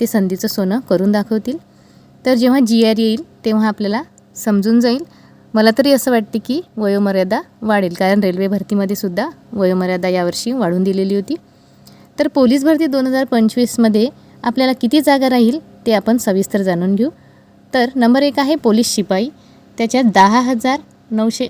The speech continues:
आठ एवढ्या जागा राहणार आहेत. तर नंबर दोन आहे चालक, त्याच्या दोनशे चौतीस जागा राहणार आहे. नंबर तीन आहे बॅट्समन,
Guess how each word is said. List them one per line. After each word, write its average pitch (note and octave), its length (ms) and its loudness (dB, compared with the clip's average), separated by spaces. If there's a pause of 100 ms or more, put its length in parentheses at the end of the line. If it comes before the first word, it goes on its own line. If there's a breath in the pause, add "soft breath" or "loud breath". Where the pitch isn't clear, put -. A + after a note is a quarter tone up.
(120)
आठ A#3 280 -2 (180)
एवढ्या G3 220 0
जागा G3 300 -2
राहणार F#3+ 340 -4
आहेत. A3 220 -4 (1080 soft breath)
तर A#3+ 80 -2
नंबर A#3+ 300 2
दोन A3 260 -2
आहे A#3+ 180 -2
चालक, G3+ 420 -4 (540)
त्याच्या G#3 200 -2
दोनशे G#3 360 -2
चौतीस G#3+ 380 0
जागा A#3+ 280 0
राहणार A#3+ 300 2
आहे. A#3+ 200 -2 (720)
नंबर G#3 240 0
तीन G#3 240 -4
आहे G#3 180 -2
बॅट्समन, A3+ 520 -2